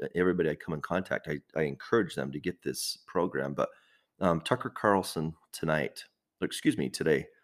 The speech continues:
If you don't have the ability to watch that, you really should think about it. If it's four or five dollars a month to get Fox Nation, that's where it's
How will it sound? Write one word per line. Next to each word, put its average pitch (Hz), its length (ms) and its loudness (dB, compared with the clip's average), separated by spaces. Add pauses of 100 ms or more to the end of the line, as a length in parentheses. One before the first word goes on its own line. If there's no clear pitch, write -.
(360)
If 95 120 8
you 160 120 8
don't 196 220 8
have 104 400 8
the 95 100 6
ability 85 360 4
to 80 80 4
watch 78 320 4
that, 87 280 6
you 95 160 2
really 82 420 2
should - 260 -4
think 82 240 -4
about 78 220 0
it. - 140 -2
If 98 120 -2
it's - 140 -2
four 101 260 4
or 98 40 4
five 92 220 4
dollars 82 320 4
a 85 40 -4
month 78 320 0
to 90 100 -4
get 73 160 -4
Fox - 360 2
Nation, 87 320 0
that's 90 220 0
where 80 100 2
it's - 100 -8